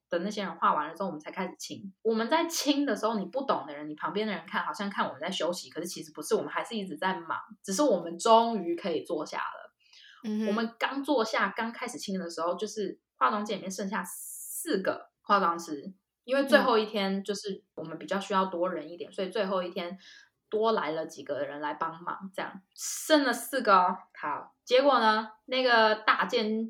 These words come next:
Speaker 1: 大监监还是什么东西的，他就走进来，他说：“你们怎么还在这里？”然后我们就说：“就是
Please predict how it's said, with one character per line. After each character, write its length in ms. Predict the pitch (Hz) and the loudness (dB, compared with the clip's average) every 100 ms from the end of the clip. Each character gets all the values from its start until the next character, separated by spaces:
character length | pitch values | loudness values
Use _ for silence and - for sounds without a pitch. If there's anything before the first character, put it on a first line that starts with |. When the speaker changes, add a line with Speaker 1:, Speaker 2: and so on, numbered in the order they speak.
| - | 4
Speaker 1:
大 220 | 247 196 | 6 6
监 180 | 214 214 | 4 2
监 220 | 208 208 | 2 2
还 140 | 190 | 0
是 100 | 196 | 0
什 60 | 185 | -2
么 60 | 165 | -4
东 120 | 175 | -4
西 140 | 185 | -2
的， 220 | 185 165 - | -2 -4 -6
他 100 | 214 | 0
就 320 | 226 196 - - _ _ | 4 4 2 -10 _ _
走 180 | - 330 | 2 2
进 220 | - 208 | -2 -4
来， 300 | - - 214 _ | -4 -8 -14 _
他 160 | 247 233 | -2 2
说 400 | 233 214 208 - | 4 4 2 0
：“你 40 | 202 | -2
们 80 | |
怎 80 | 196 | 0
么 60 | 180 | 2
还 100 | 180 | 2
在 120 | 196 | 2
这 200 | 208 170 | 4 2
里？” 160 | - - _ _ _ - | 0 -10 _ _ _ -2
然 120 | 226 | 0
后 40 | |
我 40 | 220 | 0
们 80 | 196 | -2
就 60 | |
说 260 | 208 214 208 208 | 2 4 2 0
：“就 80 | |
是 320 | 214 220 190 | -6 -6 -6